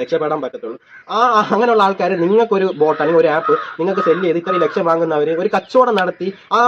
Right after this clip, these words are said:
ഒരു ആപ്പ് നിങ്ങൾ മേടിച്ച് കഴിഞ്ഞാൽ അത് നിങ്ങൾക്ക് ഉപയോഗപ്പെടുമെന്ന് നിങ്ങൾക്ക് തോന്നുന്നുണ്ടോ? ലൈവായിട്ട് ഞാൻ ഇങ്ങനെ കാണിച്ചു തരാം. എന്നാലും നിങ്ങൾ ആ വീഡിയോ കണ്ടിട്ടോ. ഓക്കെ, അപ്പം ഞാൻ നയൻറ്റി വൺ ക്ലബ് ഓപ്പൺ ആക്കിയിട്ടുണ്ട്. അപ്പം ഇതിൽ ഇത്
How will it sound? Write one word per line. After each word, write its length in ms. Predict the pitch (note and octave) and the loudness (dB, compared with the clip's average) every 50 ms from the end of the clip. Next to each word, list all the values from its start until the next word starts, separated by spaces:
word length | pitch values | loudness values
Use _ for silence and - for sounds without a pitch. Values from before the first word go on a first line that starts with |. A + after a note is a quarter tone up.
| A#3 | 6
ഒരു 100 | A3+ A3 G3+ G#3 | 6 4 4 2
ആപ്പ് 120 | - G3+ F#3+ | 0 0 0
നിങ്ങൾ 140 | G3+ G3+ F3+ E3 | 0 0 0 0
മേടിച്ച് 280 | F3 F#3 F#3+ F#3 F#3+ D#3+ | 0 0 -2 -4 -2 -2
കഴിഞ്ഞാൽ 240 | D#3 D#3 D#3+ E3+ E3+ | -2 0 0 -2 -2
അത് 60 | F#3+ F3 | -2 -4
നിങ്ങൾക്ക് 200 | F#3 F#3 D#3+ D#3 | -4 -6 -4 -4
ഉപയോഗപ്പെടുമെന്ന് 440 | D#3+ E3 F3 E3+ E3 D3+ D#3+ D#3+ D3+ | -2 -2 -2 0 0 -2 0 0 0
നിങ്ങൾക്ക് 200 | D3 D3 D3+ - C#3+ | -2 -2 -2 -2 -4
തോന്നുന്നുണ്ടോ? 340 | C3 C3 B2+ A#2 A2 G#2+ - - _ _ _ _ _ F#3+ | -4 -4 -4 -6 -8 -10 -14 -18 _ _ _ _ _ -4
ലൈവായിട്ട് 420 | G3 G3+ G#3+ G3+ F#3+ E3+ - F3+ F#3+ F#3 - | -2 0 2 2 2 0 0 -2 -8 -8 -8
ഞാൻ 80 | E3 D3+ D3+ | -8 -8 -6
ഇങ്ങനെ 120 | D#3+ D3 D3 | -6 -6 -6
കാണിച്ചു 200 | C#3+ C#3 D3 D#3+ | -6 -6 -6 -6
തരാം. 120 | D#3+ C#3+ | -6 -4
എന്നാലും 180 | D3+ D#3 D#3 D3 | -4 -2 -2 -2
നിങ്ങൾ 140 | C#3+ D3 C#3+ | -2 -2 -4
ആ 20 | C3+ C3+ | -4 -4
വീഡിയോ 160 | C#3+ C3+ A#2+ A#2 | -4 -4 -4 -4
കണ്ടിട്ടോ. 240 | A2+ G#2 G#2 G#2 - _ - - - - _ _ _ _ _ _ _ _ _ _ _ _ _ _ _ _ - | -8 -10 -12 -16 -18 _ -20 -20 -20 -20 _ _ _ _ _ _ _ _ _ _ _ _ _ _ _ _ -20
ഓക്കെ, 120 | E3+ - C#3+ C3+ D3 | -18 -18 -16 -12 -12
അപ്പം 100 | E3 E3 | -10 -8
ഞാൻ 80 | E3 D#3+ | -8 -8
നയൻറ്റി 160 | D#3 D#3 D#3+ F3 | -8 -8 -8 -8
വൺ 60 | F3 E3+ | -8 -8
ക്ലബ് 160 | E3 D#3 D#3 | -8 -8 -8
ഓപ്പൺ 140 | D3 - D3 | -10 -8 -10
ആക്കിയിട്ടുണ്ട്. 320 | D3 C#3+ D3 C3+ C3 A2+ A#2+ B2 - - | -10 -12 -10 -12 -12 -12 -12 -14 -16 -14
അപ്പം 140 | A#2+ C#3 C#3 - | -12 -10 -10 -10
ഇതിൽ 160 | - D3+ D3+ D3+ D3 | -10 -8 -8 -8 -8
ഇത് 60 | F#3+ | -8